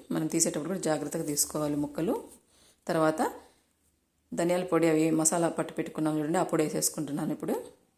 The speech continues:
లాస్ట్లో వేయాలండి ఇది, దించుకునే ముందు ఒక ఐదు నిమిషాల ముందు అంతే. ఐదు నిమిషాలు కూడా లేదండి, ఒక రెండు మూడు నిమిషాలు చాలు. తర్వాత కొత్తిమీర కూడా వేసేసుకొని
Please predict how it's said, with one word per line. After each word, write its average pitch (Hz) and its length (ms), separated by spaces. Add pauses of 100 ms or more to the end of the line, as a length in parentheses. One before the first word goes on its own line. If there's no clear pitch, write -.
(320)
లాస్ట్లో 180 360
వేయాలండి 156 380
ఇది, 196 340
దించుకునే 175 480
ముందు 165 220
ఒక 160 120
ఐదు 156 160
నిమిషాల 156 240
ముందు 151 240
అంతే. 147 360 (540)
ఐదు 160 160
నిమిషాలు 165 260
కూడా 196 120
లేదండి, 175 340
ఒక 170 80
రెండు 165 200
మూడు 160 160
నిమిషాలు 156 340 (100)
చాలు. 156 320 (680)
తర్వాత 160 320
కొత్తిమీర 165 380
కూడా 151 140
వేసేసుకొని 160 560